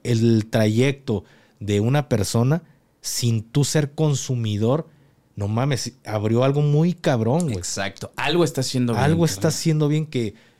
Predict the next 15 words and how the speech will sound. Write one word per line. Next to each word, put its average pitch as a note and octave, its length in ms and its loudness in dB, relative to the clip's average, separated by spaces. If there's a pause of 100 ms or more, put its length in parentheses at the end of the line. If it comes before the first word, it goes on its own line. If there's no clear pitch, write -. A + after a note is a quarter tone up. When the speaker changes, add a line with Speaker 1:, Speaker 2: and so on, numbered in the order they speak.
Speaker 1:
yo B2 320 0
no F3+ 100 0
escucho E3 360 0
el D3+ 80 4
freestyle, D3+ 560 0 (480)
pero B2+ 220 0
sé - 340 -6 (160)
quién D#3+ 320 4
es E3 160 0
Asesino, C3 680 -2
güey. F2+ 240 -6 (160)
Speaker 2:
Ujú. F#2+ 240 -6
Speaker 1:
Digo, G#2+ 220 -4
"No G2+ 100 -8
mames, G#2 400 -6